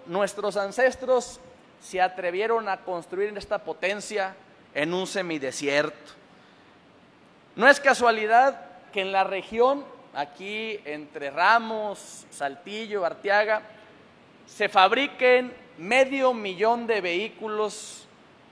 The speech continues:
al año. Y eso es porque desde los años setentas se han llevado a cabo muchas acciones,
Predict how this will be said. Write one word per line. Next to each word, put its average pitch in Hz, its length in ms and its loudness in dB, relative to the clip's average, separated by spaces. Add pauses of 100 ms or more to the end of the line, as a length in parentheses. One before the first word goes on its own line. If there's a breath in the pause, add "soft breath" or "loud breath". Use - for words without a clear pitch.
(380)
al 151 220 6
año. 185 320 6 (1500)
Y 208 100 2
eso 277 220 8
es 294 100 2
porque 233 540 2
desde 202 340 0
los 196 240 -4
años 269 440 0
setentas 233 880 -2 (680)
se 214 120 0
han 262 140 6
llevado 254 320 8
a 240 80 4
cabo 254 260 4
muchas 269 520 0
acciones, 240 840 2